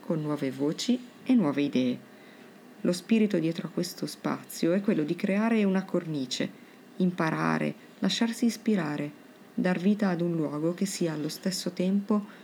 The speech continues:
mappa, agenda, bussola e lente di ingrandimento, perché crediamo che lo yoga sia condivisione e non competizione.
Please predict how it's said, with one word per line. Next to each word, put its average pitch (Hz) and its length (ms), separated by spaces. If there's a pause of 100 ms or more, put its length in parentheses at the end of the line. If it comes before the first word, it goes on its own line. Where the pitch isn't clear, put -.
(160)
mappa, 160 580 (280)
agenda, 151 680 (360)
bussola 208 640 (100)
e 226 140
lente 208 260
di 190 80
ingrandimento, 160 960 (420)
perché 175 320
crediamo 165 420
che 170 120
lo 165 80
yoga 196 360
sia 156 320
condivisione 180 880 (380)
e 156 60
non 151 220
competizione. 139 920